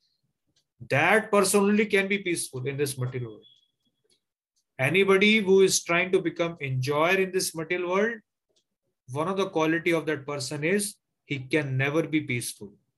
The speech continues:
He will always be in the anxiety, can never be peaceful. However he may try, whatever pious activities he may do,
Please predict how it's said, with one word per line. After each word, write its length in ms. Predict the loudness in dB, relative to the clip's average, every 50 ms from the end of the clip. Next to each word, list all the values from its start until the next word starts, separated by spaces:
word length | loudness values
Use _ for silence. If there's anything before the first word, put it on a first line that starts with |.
| _
He 160 | -6 -2 0 2
will 220 | 4 2 2 2
always 480 | 2 2 4 6 6 6 6 4 4 4
be 160 | 4 2 2
in 80 | 2 0
the 140 | -4 -6 -6
anxiety, 520 | -6 -6 -4 -2 -2 -2 -4 -6 -12 -20 _ _ _ _ _ _ _ _ _ _ _ _ _ _ _ _ _ _ _ _ _ _ _ _ _ _ _ _ _ 0
can 180 | 0 0 2 2
never 260 | 2 4 6 4 4
be 100 | 4 2
peaceful. 460 | -2 -2 -4 -6 -6 -8 -12 -14 -20 _ _ _ _ _ _ _ _ _ -20 -20 -20 _ _ _ _ _ _ _ 0
However 420 | 2 4 6 6 6 6 6 6
he 120 | 6 6
may 120 | 4 2 0
try, 300 | 0 0 -2 -2 -2 -4 -10 _ _ _ _ _ _ _ _ _ _ _
whatever 500 | -4 0 0 0 2 2 0 0 0 0
pious 300 | 0 2 2 2 2 2
activities 480 | 0 -2 -2 -4 -6 -6 -6 -8 -6 -6
he 80 | -6 -6
may 80 | -6
do, 160 | -4 -4 -4